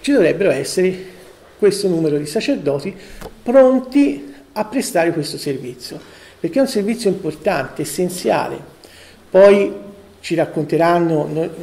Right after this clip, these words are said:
io non mi dilungo più di tanto perché se no tolgo argomenti al professor Silvio e all'autore del libro, anche se loro esamineranno questa problematica sotto due punti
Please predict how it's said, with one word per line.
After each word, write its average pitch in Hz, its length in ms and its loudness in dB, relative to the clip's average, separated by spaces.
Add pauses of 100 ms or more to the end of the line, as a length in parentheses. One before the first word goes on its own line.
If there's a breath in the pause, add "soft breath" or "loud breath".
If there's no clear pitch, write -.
(160)
io 165 340 2
non 160 180 -4
mi 160 100 -6
dilungo 175 360 4
più 165 120 0
di 151 120 -2
tanto 202 280 2
perché 147 240 -4
se - 180 -10
no 160 340 -4 (300 loud breath)
tolgo 160 720 -2 (140)
argomenti 170 1040 2 (320 loud breath)
al 151 200 -4
professor 156 460 0
Silvio 220 640 0 (300 loud breath)
e 160 340 0
all'autore 165 640 4
del 165 160 4
libro, 170 420 0 (320 loud breath)
anche 180 320 0
se 170 180 2
loro 196 380 8
esamineranno 185 1120 6 (220)
questa 180 280 4
problematica 170 840 2
sotto - 680 2
due 180 240 8
punti 175 600 2